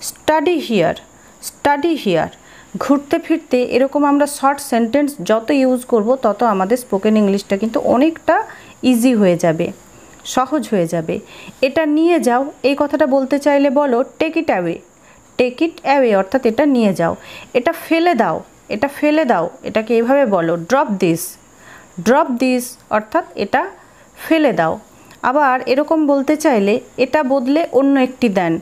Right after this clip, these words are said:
বা "এটা বদলে অন্য একটি দাও," তো বলো exchange it or exchange this, exchange it or exchange this, এটি পরিবর্তন করুন বা এটি পরিবর্তন করো, তো বলো replace it,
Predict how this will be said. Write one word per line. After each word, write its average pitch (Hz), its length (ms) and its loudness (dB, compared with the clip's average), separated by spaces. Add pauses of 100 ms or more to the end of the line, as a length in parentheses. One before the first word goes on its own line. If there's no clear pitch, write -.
(100)
বা 254 240 0
"এটা 240 260 -2
বদলে 220 560 0
অন্য 208 260 0
একটি 208 260 -2
দাও," 247 340 0 (100)
তো 269 80 2
বলো 285 400 0 (420)
exchange 339 520 0 (100)
it - 240 -12 (140)
or 254 240 0
exchange 254 720 0
this, 349 240 2 (880)
exchange 285 640 0 (160)
it 294 500 -2
or 208 280 2
exchange 254 640 0
this, 320 240 2 (480)
এটি 320 260 0
পরিবর্তন 294 800 0
করুন 170 380 0 (220)
বা 254 160 0
এটি 277 200 -4
পরিবর্তন 208 680 0
করো, 294 520 0 (240)
তো 190 80 0
বলো 269 440 0 (460)
replace 226 680 0
it, - 260 -18